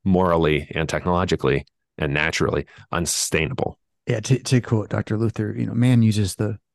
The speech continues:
Speaker 2: best things of God in the worst possible way.
Speaker 1: <laughs>
Speaker 2: And, and
Speaker 1: Yeah.
Speaker 2: technology is, is definitely what you've advocated in creativity. And I think, uh, those, uh, creativity, technology, design,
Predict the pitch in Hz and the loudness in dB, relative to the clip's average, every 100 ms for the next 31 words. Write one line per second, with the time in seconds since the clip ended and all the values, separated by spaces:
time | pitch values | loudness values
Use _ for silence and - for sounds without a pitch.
0 | _ _ _ 127 139 127 - 120 107 98 | _ _ _ 0 2 4 2 2 2 0
1 | 107 95 95 98 98 104 98 - - 104 | -2 -2 -2 -2 0 2 0 -2 -6 -4
2 | - 113 107 107 117 107 113 - - - | -4 -2 0 2 2 0 -2 -2 -2 -4
3 | - - 123 120 120 160 131 156 160 139 | -20 0 4 6 6 4 4 2 4 4
4 | - 143 143 113 123 127 127 117 104 - | 4 4 2 2 0 0 0 0 -2 -8
5 | - 127 107 139 139 139 117 120 110 107 | -4 -2 0 0 2 4 4 2 0 -2
6 | 110 110 - 147 151 165 156 - 113 110 | -2 -2 -2 0 2 4 2 0 -2 0
7 | 104 98 - 101 92 - - 107 107 76 | 0 -2 0 0 0 -4 -2 0 2 0
8 | - 98 - 110 - - - - - - | 0 0 4 2 2 -20 -20 -20 -18 -14
9 | 131 - 127 117 123 127 131 120 - - | -14 -12 -6 2 4 6 4 2 -4 -8
10 | 135 - 160 160 147 139 131 135 123 123 | -8 0 2 4 4 4 4 2 2 4
11 | 123 113 113 - _ _ _ _ _ _ | 4 4 2 -2 _ _ _ _ _ _
12 | _ - 107 107 113 113 117 | _ 0 2 4 4 4 2